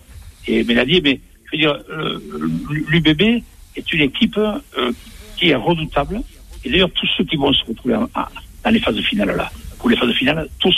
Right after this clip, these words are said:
peuvent arriver au bout. Mais je dis que l'usap, par exemple, dans quinze jours, peut l'emporter face,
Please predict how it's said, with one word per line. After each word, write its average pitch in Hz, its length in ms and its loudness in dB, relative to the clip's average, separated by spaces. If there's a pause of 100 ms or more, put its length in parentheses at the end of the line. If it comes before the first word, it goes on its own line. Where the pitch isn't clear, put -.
peuvent 131 140 0
arriver 101 240 0
au 90 40 0
bout. 85 160 -6 (560)
Mais 120 120 6
je 107 100 -2
dis 147 140 0
que 127 120 -2
l'usap, 139 480 0
par 110 120 -4
exemple, - 360 -2 (840)
dans - 160 0
quinze 104 200 2 (100)
jours, 190 240 0 (480)
peut 262 160 4 (160)
l'emporter 120 560 -2 (760)
face, 233 200 2